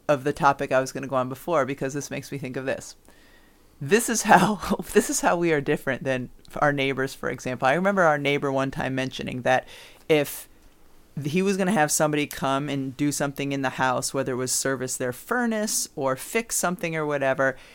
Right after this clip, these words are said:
he would always make sure to be home because he did not want his wife to be home alone with whoever might be coming in to, to do some work. The last <laughs> time we had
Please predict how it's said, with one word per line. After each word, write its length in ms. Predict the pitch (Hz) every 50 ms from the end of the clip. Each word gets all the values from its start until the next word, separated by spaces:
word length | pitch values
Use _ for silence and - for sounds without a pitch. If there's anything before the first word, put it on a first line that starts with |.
| - _
he 260 | - - - 214 208
would 180 | 202 208 190 - -
always 500 | 143 151 156 156 151 151 147 151 143 -
make 240 | - 143 139 143 135
sure 280 | - - - 143 139 139
to 80 | 139
be 140 | 127 135 135
home 360 | - - 127 117 - - - -
because 300 | - 135 - - 123 127
he 100 | - 139 131
did 140 | 135 123
not 280 | 123 143 147 147 143 -
want 220 | 147 143 135 131
his 200 | 160 147 139 - -
wife 420 | 127 131 131 131 127 127 - - - - - - - - -
to 100 | - 123
be 100 | 156 151
home 280 | 120 160 147 151 151
alone 500 | 151 147 143 135 127 127 127 127 123 127
with 200 | 127 131 127 123
whoever 400 | - 135 139 135 131 131 - 135
might 200 | 127 127 127 127
be 120 | - 131 127
coming 360 | - - 131 127 131 127 123
in 240 | 120 123 123 123 120
to, 140 | - - - - -
to 100 | - -
do 180 | 123 - 123 123
some 220 | - - 120 123
work. 340 | 131 131 123 - - - - - - - - - - - _ _ _ _ -
The 100 | 190 165
last 360 | 175 175 175 262 - - -
<laughs> 0 |
time 480 | 208 180 175 170 156 156 151 151 170 - - - - _ -
we 160 | 160 170 185
had 220 | 180 170 165 160